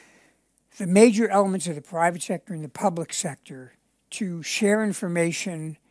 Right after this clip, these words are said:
and best practices on how to deal with cyber threats and cyber response. But I have to say, these are not real-time organizations. In other words, they're not working at machine speed. They're more addressed at the kind of policy level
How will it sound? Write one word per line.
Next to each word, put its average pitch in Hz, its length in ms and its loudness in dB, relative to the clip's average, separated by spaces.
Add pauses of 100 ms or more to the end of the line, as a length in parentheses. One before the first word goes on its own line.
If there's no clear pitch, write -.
(300)
and 156 240 -2
best 175 300 0
practices 160 600 -2
on 147 120 -6
how 156 240 0
to 151 100 -6
deal 147 200 -6
with 139 180 -10
cyber 147 440 -2
threats - 600 -6 (240)
and 160 160 -8
cyber 147 440 -2
response. 131 680 -10 (540)
But 185 120 4
I 180 80 10
have 220 200 8
to 202 80 -2
say, 220 300 6
these 196 340 2
are 190 120 0
not 180 300 0
real-time 175 800 -2
organizations. 139 840 -8 (220)
In 160 120 -6
other 156 140 -2
words, 147 140 -8
they're 160 100 -4
not 180 240 0
working 170 380 -6
at 147 80 -12
machine 143 520 -8
speed. 151 640 0 (440)
They're 185 160 -2
more 196 480 2
addressed 170 460 0
at 160 80 -8
the 156 80 -8
kind 180 240 -6
of 147 100 -14
policy 180 560 0
level 147 500 -2